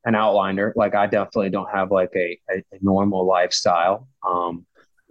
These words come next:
and I think that you can't tell people, like, yeah, you can't just tell people to eat clean, because, like, here's the thing: is, like, anybody,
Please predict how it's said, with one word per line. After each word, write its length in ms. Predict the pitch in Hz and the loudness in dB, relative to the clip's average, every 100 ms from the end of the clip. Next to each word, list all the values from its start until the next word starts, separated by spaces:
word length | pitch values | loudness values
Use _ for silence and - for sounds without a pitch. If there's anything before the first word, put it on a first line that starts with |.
| - _ _ | -14 _ _
and 140 | 127 123 | 0 0
I 140 | 117 | 0
think 340 | - 139 131 131 | 0 0 2 2
that 320 | 120 104 - _ _ _ | 2 2 0 _ _ _
you 160 | 139 131 | 0 0
can't 340 | 143 151 110 | 2 0 -2
tell 360 | - 147 180 139 | -2 2 2 0
people, 540 | 139 127 120 110 107 - | 0 -2 0 -2 -2 -4
like, 240 | 113 107 - | -2 -2 -4
yeah, 180 | 113 113 | 0 0
you 120 | 117 | 0
can't 240 | 117 151 131 | -2 -2 -2
just 180 | 131 | -2
tell 180 | 135 123 | 0 0
people 360 | 120 113 110 101 - | 0 -2 -2 -6 -8
to 120 | - | -6
eat 180 | 117 113 | -6 -6
clean, 420 | - 135 120 101 - | 0 2 2 0 -4
because, 340 | 107 113 101 | -2 0 2
like, 220 | 107 104 _ _ _ _ | 0 -2 _ _ _ _
here's 200 | 190 156 | 2 2
the 60 | |
thing: 280 | 135 131 113 | 2 2 2
is, 120 | 104 | 2
like, 280 | 107 104 - _ _ _ _ _ _ _ _ _ _ _ _ _ _ _ _ | 2 0 -2 _ _ _ _ _ _ _ _ _ _ _ _ _ _ _ _
anybody, 640 | 156 170 165 165 151 139 | 0 2 4 4 2 0